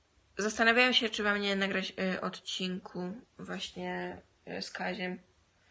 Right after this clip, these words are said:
ale muszę wam powiedzieć, że Kaziu jest najprawdopodobniej Kazimierą. No też dla mnie było to naprawdę ciężkie, ciężkie przeżycie,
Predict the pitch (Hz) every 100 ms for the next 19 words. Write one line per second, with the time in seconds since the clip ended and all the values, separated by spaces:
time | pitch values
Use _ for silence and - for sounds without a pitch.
0 | _ _ - - 196 202 202 202 - 202
1 | 196 190 196 196 220 - 185 180 185 190
2 | - _ _ _ _ _ - 196 208 196
3 | 196 196 190 185 185 180 - 180 175 180
4 | 180 180 - _ _ _ _ _ - -
5 | 185 175 170 135 - - _ _ - -
6 | - - _ _ _ _ _ _ _ _
7 | _ _ _ _ _ _ - 240 240 254
8 | 208 - 185 196 196 180 185 185 185 190
9 | 190 180 180 208 190 190 - 180 180 -
10 | _ - - - - - - - - 202
11 | - - - 175 190 202